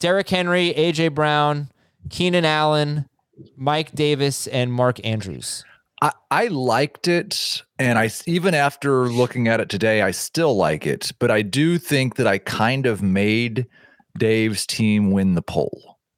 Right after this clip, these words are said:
Speaker 2: with a couple of decisions
Speaker 1: <laughs>
Speaker 2: that I made that are unpopular. Uh, one is Derrick Henry at three over Alvin Kamara. And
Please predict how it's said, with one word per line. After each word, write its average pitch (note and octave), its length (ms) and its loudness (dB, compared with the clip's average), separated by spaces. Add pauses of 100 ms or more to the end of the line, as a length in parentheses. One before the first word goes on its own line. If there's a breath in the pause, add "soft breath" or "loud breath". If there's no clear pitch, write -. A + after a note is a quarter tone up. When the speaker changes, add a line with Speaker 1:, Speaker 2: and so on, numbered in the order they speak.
(500)
Speaker 2:
with A2+ 240 0
a G2+ 60 0
couple A#2+ 360 0
of G2+ 140 0
decisions F2+ 1000 0
Speaker 1:
<laughs> - 60 -20
Speaker 2:
that F#2+ 160 -2
I F2 140 2
made G2 540 0
that F#2+ 160 2
are F2+ 200 2
unpopular. D#2+ 840 -2 (680 soft breath)
Uh, F#2 280 0
one B2 460 0
is C3 240 0
Derrick A#2+ 340 0
Henry A#2 360 0
at - 120 -4
three G#2+ 360 -2
over G2+ 360 0
Alvin F#2+ 260 0
Kamara. E2+ 500 -2
And G2 440 0